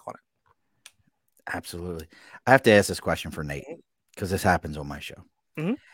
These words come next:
Speaker 2: Every time I have anyone, have you ever, so first let me ask this question. Have you ever any, interviewed anyone who does, like, tarot cards or spiritual stuff or,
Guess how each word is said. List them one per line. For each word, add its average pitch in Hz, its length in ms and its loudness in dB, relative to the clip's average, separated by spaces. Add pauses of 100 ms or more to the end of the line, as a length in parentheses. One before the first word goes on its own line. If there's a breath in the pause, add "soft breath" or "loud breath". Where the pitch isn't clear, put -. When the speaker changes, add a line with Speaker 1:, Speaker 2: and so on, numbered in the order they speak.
(280 soft breath)
Speaker 2:
Every 110 260 0
time 107 240 4
I 92 80 2
have 90 180 -2 (500)
anyone, 90 600 -4 (300)
have 95 160 -2
you 123 80 8
ever, 143 240 6
so 123 180 4
first 151 260 6
let 131 100 8
me 107 100 6
ask 90 100 2
this 85 120 -8
question. - 280 -14 (240 soft breath)
Have 104 160 -4
you 101 100 -6
ever 127 400 6
any, 104 260 2 (180)
interviewed 92 480 0
anyone 82 540 -4 (400 soft breath)
who 98 140 -4
does, 90 300 0
like, 78 280 -4
tarot 110 320 4
cards 98 500 2
or 76 60 -8
spiritual 101 640 0
stuff 90 520 -2
or, 76 340 -8